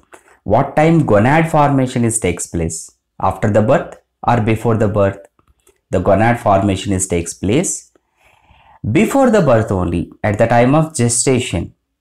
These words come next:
Whenever the embryo development is takes place, that time only male and female sex organs are formed, right? Okay, so at the, uh, time of a third to fourth month, the male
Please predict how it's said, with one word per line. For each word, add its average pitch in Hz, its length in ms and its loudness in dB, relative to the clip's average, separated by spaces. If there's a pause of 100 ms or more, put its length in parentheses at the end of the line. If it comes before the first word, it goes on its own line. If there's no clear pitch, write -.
(600)
Whenever 110 340 2
the 127 120 2
embryo 113 560 4
development 123 600 0
is 120 160 0
takes 90 280 -4
place, 180 260 -4
that 147 240 0
time 185 200 0
only 156 360 2
male 156 260 2
and 165 180 0
female 147 300 2
sex - 260 -6
organs 117 440 0
are 190 100 0
formed, 107 400 0 (1040)
right? 123 400 0 (760)
Okay, - 400 0 (520)
so - 640 0 (680)
at 123 160 2
the, 120 120 6
uh, 117 400 2
time 113 260 2
of 107 180 0
a 110 80 -2
third 123 380 2
to 131 80 0
fourth 113 400 -2
month, 95 300 -4 (560)
the 95 200 -2
male 101 400 0